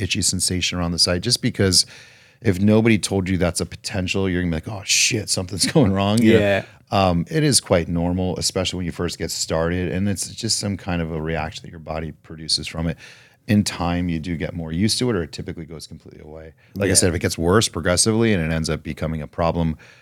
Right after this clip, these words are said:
Speaker 1: you should talk to whoever you're <laughs> working with and tell them
Speaker 2: Yeah.
Speaker 1: that, like, "Okay, I'm getting blown out itchy on my side," or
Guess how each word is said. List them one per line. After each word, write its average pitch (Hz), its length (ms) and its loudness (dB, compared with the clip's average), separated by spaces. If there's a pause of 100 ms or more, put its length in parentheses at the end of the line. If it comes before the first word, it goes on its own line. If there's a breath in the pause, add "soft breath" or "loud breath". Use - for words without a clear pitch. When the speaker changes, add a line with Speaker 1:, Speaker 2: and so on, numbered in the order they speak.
(120 soft breath)
Speaker 1:
you 85 160 0
should 87 220 -2
talk 82 260 -4
to 87 120 -12
whoever 80 300 -2
you're 78 160 -2
<laughs> 80 120 -4
working 101 260 -2
with 85 180 0
and 82 140 -2
tell 104 140 -2
them 80 240 0
Speaker 2:
Yeah. 76 180 -4
Speaker 1:
that, - 140 -14
like, 80 200 -16
"Okay, 78 240 -6
I'm 80 140 -6
getting 78 300 -6 (500)
blown 82 240 -2
out 76 180 -4
itchy 80 360 -8
on 73 100 -16
my 73 100 -16
side," 82 400 0
or 73 180 -6